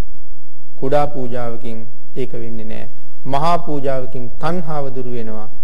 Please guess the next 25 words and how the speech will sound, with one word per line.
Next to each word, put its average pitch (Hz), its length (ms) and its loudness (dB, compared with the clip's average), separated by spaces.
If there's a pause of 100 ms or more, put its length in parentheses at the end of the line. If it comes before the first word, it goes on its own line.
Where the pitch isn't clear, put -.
(240)
පුංචි 147 320 0
පූජාවක් 120 560 0 (460)
මහා 123 300 0
පූජාවකට 113 640 0
සූදානම් 139 720 0
වීමක් 113 340 0
මිසක් 117 320 0 (520)
එක 139 160 0
පහනක් 123 420 0
පත්තු - 280 0
කරලා 117 240 0
කවදාවත් 117 540 0 (460)
තණ්හාව 120 400 0
නැති 123 220 0
කරන්න, 117 280 0 (720)
තණ්හාව 113 400 2
නැති 117 220 2
කරන්න 120 260 2
බෑ. - 220 0 (880)
මල් 139 280 0
දාහක් 123 340 0
පූජා 120 340 0
කරන්න 117 260 0
ගියත් 113 300 0
එහෙමයි. 110 420 0